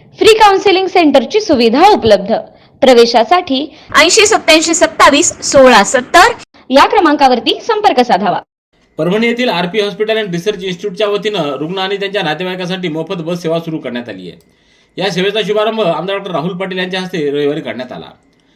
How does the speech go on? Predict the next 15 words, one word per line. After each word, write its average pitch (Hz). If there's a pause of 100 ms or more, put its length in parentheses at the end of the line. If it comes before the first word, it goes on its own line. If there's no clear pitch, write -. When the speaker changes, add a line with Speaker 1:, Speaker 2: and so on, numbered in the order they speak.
(300)
Speaker 2:
परभणीच्या 214
बस 196
स्थानक 214
इथं 220 (580)
हा 180
शुभारंभ 143
झाला 107
आहे. 73 (480)
यावेळी 185
डॉक्टर 220
विवेक 196
नावंदर, 175
आरपी 151
हॉस्पिटलचे 185
डॉक्टर 175